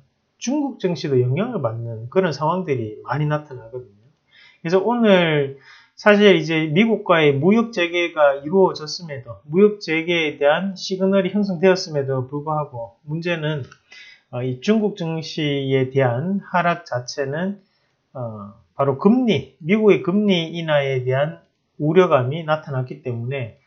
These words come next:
그에 따라서, 어, 하락이 좀 더 나타났다라고 보는 게 맞겠습니다. 뭐, 중국과 미국만 보더라도 글로벌 증시 자체가, 어, 일정한 사이클 안에서 함께 유기적으로 움직이고 있다라는 것을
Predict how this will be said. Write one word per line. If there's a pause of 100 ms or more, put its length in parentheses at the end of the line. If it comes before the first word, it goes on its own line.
(160)
그에
따라서,
어,
하락이
좀
더
나타났다라고
보는
게 (100)
맞겠습니다.
뭐,
중국과
미국만
보더라도 (1500)
글로벌
증시
자체가, (260)
어, (160)
일정한
사이클
안에서 (180)
함께
유기적으로
움직이고
있다라는
것을